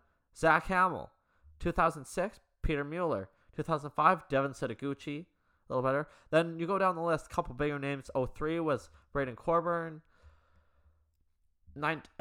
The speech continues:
<laughs> ninety-nine was Taylor Pyatt. Not the greatest name, but fan favorite here in Vancouver.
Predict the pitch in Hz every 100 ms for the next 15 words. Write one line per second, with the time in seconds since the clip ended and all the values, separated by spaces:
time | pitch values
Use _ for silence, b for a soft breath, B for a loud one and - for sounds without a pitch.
0 | - - - 139 165 180 165 151 170 170
1 | 151 - 175 151 131 - 139 170 151 -
2 | 113 127 123 - 110 135 131 123 113 -
3 | 113 139 139 107 - _ b b b -
4 | 165 127 113 123 113 117 120 110 104 98
5 | 139 123 104 123